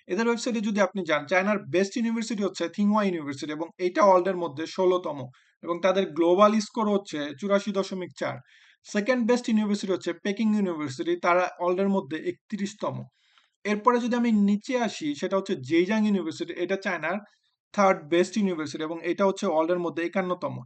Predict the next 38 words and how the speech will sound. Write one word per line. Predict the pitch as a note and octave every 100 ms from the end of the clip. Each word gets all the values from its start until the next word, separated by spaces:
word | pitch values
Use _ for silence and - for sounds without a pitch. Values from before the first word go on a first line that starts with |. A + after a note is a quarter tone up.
| -
এই | G3+
ইউনিভার্সিটিতে | A#3 A#3+ A#3 A#3+ A3 F3+
অনেক | D#3 D#3+ D#3
বাংলাদেশি | F3 F3+ F3+ F#3 G3+
ভাই | C#3 C#3+ E3 F3 E3+
এবং | D#3 E3 D#3
বোনেরা | E3 E3+ F3
আছে | D#3 D3+
যারা | C#3 D3+
হচ্ছে | E3 F3 G3 F#3+ -
মাস্টার্স | G#3 E3 E3 G3+ G3
কিংবা | G3+ D#3+
পিএইচডি | D3 D#3+ E3+ E3
লেভেলে | F3+ E3 D3 F3 - - _ _
ফুল | G3+ G#3+
ফান্ডেড | A3 A3 A3 G3+
স্কলারশিপ | - F#3+ F3+ G3
নিয়ে | F3+ D#3
লেখাপড়া | D#3 D#3+ D#3+ D#3+
করতেছে। | D#3 C3+ C3+ B2+ A#2 _ _ _ _ _ _ _ -
একটু | F#3 - G#3
নিচের | G3+ G3+ A3+
দিকে | G#3 G#3+ A3
গেলে | G3+ G#3 G3+
দেখবো | F#3+ F#3+ G3
সাংহাই | - F#3 F#3
জিয়াতং | F3 F3 E3+ E3
ইউনিভার্সিটি। | D#3 D3 C#3 C3+ D#3+ A#3 - - _
এই | - G3+
ইউনিভার্সিটি | G#3 G#3 G3+ G#3
থেকে | G3
আমার | F#3 F3
মাস্টার্স | D3 C#3+ - F3+ F#3
লেভেলে | D3+ D3
ফুল | D3 F3+ F3
ফান্ডেড | F#3+ F3+ F3
স্কলারশিপ | - E3 D#3+ E3 C3+
ছিল | - C3